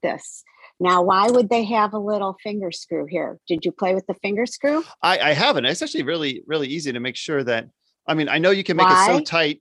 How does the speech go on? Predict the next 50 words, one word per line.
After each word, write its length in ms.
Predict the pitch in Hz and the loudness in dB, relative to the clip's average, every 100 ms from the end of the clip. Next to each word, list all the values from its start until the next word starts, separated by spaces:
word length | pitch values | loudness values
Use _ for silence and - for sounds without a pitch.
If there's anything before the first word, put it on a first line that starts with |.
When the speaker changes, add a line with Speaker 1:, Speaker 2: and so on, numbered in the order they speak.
| - | -4
Speaker 2:
that 200 | 143 127 | -4 -2
you 100 | 143 | -6
can't 260 | - 156 139 | -4 -6 -4
even 180 | 113 101 | -8 -6
close 320 | 220 254 156 | 0 0 0
it 80 | 120 | -4
anymore, 460 | 113 107 110 123 | -6 -8 -8 -6
but 220 | 123 107 - _ _ _ - | -4 -4 -6 _ _ _ -6
Speaker 1:
If 140 | 226 196 | -4 -2
it's 280 | 214 - - | -4 -6 -10
too 680 | - - 294 320 339 370 370 | -10 -6 -6 -2 -2 -2 -6
tight, 340 | - 202 135 - | -8 -6 -6 -8
if 100 | 170 | -10
you 240 | 190 180 - 196 | -4 -4 -4 -2
overcrank 680 | 226 262 269 - 190 165 170 | 0 0 -2 -6 -10 -8 -8
it, 140 | 170 _ _ - | -10 _ _ -6
then 220 | 196 214 | -2 0
you 100 | 220 | 0
won't 240 | 208 208 - | 0 -2 0
be 200 | 202 196 | 0 0
able 240 | 185 190 - - | -4 -8 -10 -8
to 520 | 185 170 170 165 160 _ _ - | -4 -2 0 -2 -4 _ _ -6
make 280 | 190 175 - | -2 -2 -4
this 220 | 160 - | -8 -4
lever 300 | 170 156 151 175 | -4 -4 -6 0
Speaker 2:
Now, 140 | 202 | 2
Speaker 1:
close. 140 | 214 220 | 4 2
Speaker 2:
does 60 | 214 | 2
the 80 | |
pole 280 | - 220 214 | 0 4 4
Speaker 1:
So 140 | 214 214 202 | 4 4 4
Speaker 2:
change? 460 | 208 202 175 - | 4 -2 -4 -8
Does 140 | 180 170 | -6 -6
the 80 | 180 | -4
pole 220 | 185 180 | -2 -2
change 400 | - 151 175 165 | -2 -2 -2 -4
in 80 | 147 | -6
different 400 | 156 165 143 - | -4 -4 -6 -6
environments, 560 | 131 127 135 156 165 | -6 -2 0 -2 -4
like 160 | 131 123 | -6 -6
colder, 440 | 139 147 143 135 117 | -4 -4 -2 -2 -2
hotter 300 | 131 139 123 | -2 -2 -2
weather? 360 | 123 131 139 | -4 -2 -4
Like, 200 | 120 120 | -4 -8
it 80 | 110 | -8
expands, 580 | 113 - 135 131 151 139 | -10 -6 -2 -2 -2 -4
and 100 | 110 | -2
that's 160 | 113 156 | -2 2
why 140 | |
you 60 | 180 | 2